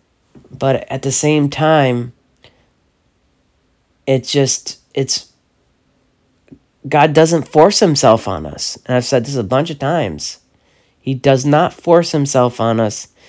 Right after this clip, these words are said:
He allows us to make that choice whether, "Okay, God, I accept your love and I accept your forgiveness." And then he forgets,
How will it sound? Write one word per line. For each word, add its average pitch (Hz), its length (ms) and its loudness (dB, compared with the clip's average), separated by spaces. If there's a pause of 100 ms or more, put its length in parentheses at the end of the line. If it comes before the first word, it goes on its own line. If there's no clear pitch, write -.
(340)
He 147 160 0
allows 147 440 6
us 175 360 4 (540)
to 143 420 2
make 143 260 0
that 143 200 0
choice 180 340 0
whether, 120 460 0 (420)
"Okay, 143 300 -2
God, 143 500 2
I 123 120 0
accept 135 540 -2
your 160 80 0
love 147 340 2
and 120 260 -4 (320)
I 127 140 0
accept 143 440 0
your 160 100 2
forgiveness." 143 840 0 (1200)
And 120 220 -2
then 123 440 0 (920)
he 131 220 -2
forgets, - 880 -2